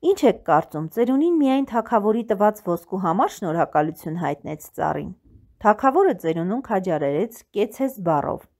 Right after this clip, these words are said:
Խրախուսանքի ուրիշ ինչ բառեր ու արտահայտություններ գիտես։ Պատմությունների և զրույցների զամբյուղ։ Ընկուզենու և ընկույզի մասին տեղեկություններ հավաքիր և հաղորդիր ընկերներիդ։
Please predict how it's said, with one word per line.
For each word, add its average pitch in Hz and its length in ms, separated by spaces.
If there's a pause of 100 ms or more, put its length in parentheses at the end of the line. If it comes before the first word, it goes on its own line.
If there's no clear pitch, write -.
(260)
Խրախուսանքի 262 760
ուրիշ 240 400
ինչ 349 240
բառեր 185 360
ու 254 120
արտահայտություններ 160 1000
գիտես։ 165 460 (2750)
Պատմությունների 285 680
և 339 180
զրույցների 190 600
զամբյուղ։ 147 500 (840)
Ընկուզենու 277 540
և 277 220
ընկույզի 208 440
մասին 233 420
տեղեկություններ 180 800
հավաքիր 269 520
և 262 220
հաղորդիր 151 520
ընկերներիդ։ 143 760